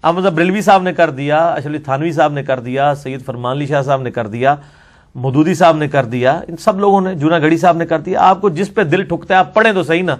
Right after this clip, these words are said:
قرآن کا مزاج آپ کو خود بتائے گا کہ اس نے یہاں تو ترجمہ ٹھیک کیا تھا، یہاں اس نے مسئلہ کر دیا۔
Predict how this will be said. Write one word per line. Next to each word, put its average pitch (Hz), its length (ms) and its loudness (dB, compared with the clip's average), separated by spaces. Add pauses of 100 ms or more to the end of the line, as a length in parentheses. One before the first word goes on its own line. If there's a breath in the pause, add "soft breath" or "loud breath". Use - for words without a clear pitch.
(460 soft breath)
قرآن 190 340 6
کا 208 100 2
مزاج 175 340 6
آپ 190 140 4
کو 196 80 0
خود 262 200 -2
بتائے 170 400 4
گا 160 120 4
کہ 160 120 -8
اس 165 180 -8
نے 165 100 -4
یہاں 139 260 0
تو 175 100 -4
ترجمہ 151 280 -2
ٹھیک 156 280 -2
کیا 190 180 2
تھا، 190 180 2 (340)
یہاں 160 380 4
اس 123 100 -4
نے 135 100 -6
مسئلہ 131 240 -4
کر 170 200 0
دیا۔ 170 200 -2